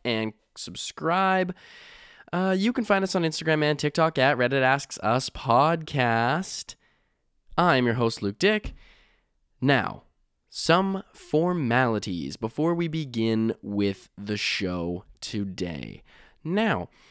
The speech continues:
I am sorry, everybody. I haven't been able to get out that second episode, uh, in the week. Last week was just really busy for work with me, uh, or this, this pa-, the previous week, the,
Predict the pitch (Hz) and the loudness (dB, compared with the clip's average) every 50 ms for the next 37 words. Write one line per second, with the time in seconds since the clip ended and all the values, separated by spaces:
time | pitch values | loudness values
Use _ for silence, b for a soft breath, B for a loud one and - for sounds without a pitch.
0 | b b b b b _ _ - 143 160 165 170 170 170 175 - - 117 120 117 | b b b b b _ _ -8 -6 -4 -2 -2 -2 -2 -4 -6 -6 -6 -6 -6
1 | 110 - - - - 143 139 139 139 139 139 139 135 131 - - 117 117 110 117 | -6 -6 -8 -6 -2 0 2 2 2 2 2 0 0 -2 -2 -2 -2 0 0 0
2 | 117 104 110 107 107 107 107 110 107 - 104 104 101 104 113 120 123 127 139 139 | 0 2 2 2 2 2 2 0 -2 -2 -4 -6 -6 -4 -2 0 0 0 0 0
3 | 131 135 127 123 120 120 113 113 110 101 107 107 107 - - 101 104 - - 104 | 0 0 0 0 0 -2 -4 -4 -4 -2 -2 -2 -2 -2 -2 -2 -2 -2 -2 -4
4 | 95 92 92 - - - - - 117 117 - 127 117 107 - - - - - 107 | -4 -4 -4 -6 -6 -6 -4 -4 -4 -4 -4 -4 -4 -4 -6 -8 -12 -10 -8 -8
5 | 110 - 107 - - - 104 101 98 98 98 98 95 - _ - - 80 87 85 | -8 -6 -6 -6 -4 -2 -2 -2 0 -2 -2 -4 -6 -10 _ -12 -10 -10 -8 -8
6 | 78 78 73 - - - 110 110 107 104 98 98 101 101 101 98 - B B B | -8 -8 -10 -10 -8 -6 -4 -2 -2 -2 -2 -2 -2 -2 -2 -4 -6 B B B
7 | B B B B B _ 107 117 131 151 165 170 - - 131 135 135 131 - - | B B B B B _ -2 0 0 0 0 -2 -6 -6 -4 -4 -4 -4 -4 -4
8 | 113 107 104 101 - 107 101 - - - - _ _ _ _ - 82 98 104 110 | -4 -4 -4 -4 -4 -6 -6 -6 -8 -12 -18 _ _ _ _ -14 -12 -10 -6 -2
9 | 120 127 139 139 135 135 135 135 127 123 120 117 113 101 113 113 113 110 110 110 | 0 2 2 4 4 4 4 4 4 4 4 2 0 0 0 0 0 0 -2 -4
10 | 107 - - 110 107 104 104 104 104 104 - 104 104 - - 107 104 101 98 101 | -6 -4 -4 -4 -2 0 0 0 -2 -2 -2 -4 -4 -4 -2 -2 -2 0 0 -2
11 | 104 104 - _ _ _ - 110 110 107 104 101 80 87 120 120 107 117 110 - | -4 -6 -10 _ _ _ -6 -4 -2 0 0 0 0 -2 -2 -2 -2 -4 -8 -10
12 | - - - 120 113 - - - - 139 120 120 127 127 - 120 120 - - - | -12 -12 -10 -10 -10 -10 -12 -6 -2 2 2 2 2 0 -2 -8 -10 -8 -6 -4
13 | 156 151 131 131 123 117 - - 113 110 104 107 110 - 113 113 | -2 -2 0 0 -2 -2 -2 -6 -6 -6 -6 -6 -6 -8 -8 -8